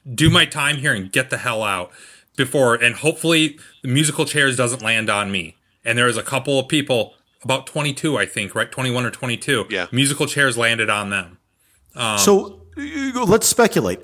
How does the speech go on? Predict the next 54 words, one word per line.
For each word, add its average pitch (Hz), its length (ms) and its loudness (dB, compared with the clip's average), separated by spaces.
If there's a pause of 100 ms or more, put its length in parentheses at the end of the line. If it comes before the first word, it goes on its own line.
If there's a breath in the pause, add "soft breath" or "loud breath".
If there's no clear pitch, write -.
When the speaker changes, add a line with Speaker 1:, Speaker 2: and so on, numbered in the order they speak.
Speaker 3:
Wh-, 180 280 -2
why 208 160 6
is 190 240 6
that? 101 240 0
'Cause 143 100 2
probably 190 280 4
people 156 260 0
are 135 100 4
asking, 131 300 2
so 139 140 0
w-, 170 340 -6
especially 151 380 0
if 120 60 -2
you 135 60 2
haven't 135 200 0
served, 170 260 0
you're 123 100 0
like, 110 180 -2
"What 135 160 -8
the 170 60 0
hell's 139 200 0
going 123 200 -4
on 120 120 -2
at 101 80 -8
Fort 101 180 -4
Hood? 101 160 -6
Why 104 200 0
is 120 100 -2
Fort 123 240 -4
Hood 110 340 -4 (260 loud breath)
such - 240 -2
a 110 80 2
hub 117 300 2
of, 101 220 -2
of 104 520 -4
chaos?" 95 520 -2 (420 loud breath)
W-, 160 180 -6
why 147 240 2
do 185 80 2
we 185 120 2
think? 101 320 -2 (200)
What 139 120 0
do 196 80 2
you - 40 -6
th-, 196 140 -2
what 151 100 2
do 196 40 4
you 180 60 0
think 175 180 -2
is 131 100 0
special 135 340 0
about 101 300 -2
Fort 98 180 -6
Hood? 82 220 -8